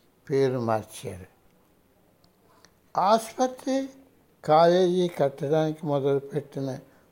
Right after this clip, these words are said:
ముందు రోజుల్లో దానివల్ల దగ్గరలో ఉన్న వారి చెరుకు,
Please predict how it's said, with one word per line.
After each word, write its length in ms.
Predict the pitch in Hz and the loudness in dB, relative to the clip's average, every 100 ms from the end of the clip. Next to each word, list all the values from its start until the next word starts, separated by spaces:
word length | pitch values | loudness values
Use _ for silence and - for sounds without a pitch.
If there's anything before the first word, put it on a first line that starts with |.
| _ | _
ముందు 480 | 170 175 151 165 151 | -18 -10 -8 -6 0
రోజుల్లో 640 | 151 151 156 165 165 196 - - _ _ _ _ - | 4 4 2 0 2 0 0 -8 _ _ _ _ -4
దానివల్ల 800 | 147 156 165 165 156 180 254 277 - - | 6 6 6 4 4 4 2 -2 -8 -14
దగ్గరలో 720 | 127 139 135 151 151 156 160 | -2 0 0 -2 0 2 0
ఉన్న 160 | 156 151 | 0 0
వారి 320 | 147 147 139 | 2 2 2
చెరుకు, 680 | 127 - 180 156 170 254 | -4 -10 -8 -6 -6 -8